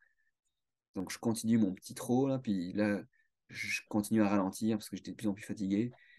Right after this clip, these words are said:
En plus, il y avait la, la côte au retour, là, dans la côte, je me traîne. Puis finalement, tu sais, je, je commençais à sentir ma tête qui partait en arrière.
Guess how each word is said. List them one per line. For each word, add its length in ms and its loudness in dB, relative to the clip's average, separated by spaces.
En 100 -4
plus, 280 -8
il 40 4
y 20 4
avait 180 4
la, 220 2
la 140 -2
côte 460 -2
au 80 -4
retour, 380 0
là, 180 2
dans 140 -4
la 120 -6
côte, 240 0
je 60 -6
me 120 -4
traîne. 480 0
Puis 120 0
finalement, 500 8
tu 60 -4
sais, 320 8
je, 120 4
je 140 -6
commençais 380 4
à 60 6
sentir 360 4
ma 80 8
tête 240 2
qui 120 -10
partait 260 0
en 80 6
arrière. 480 4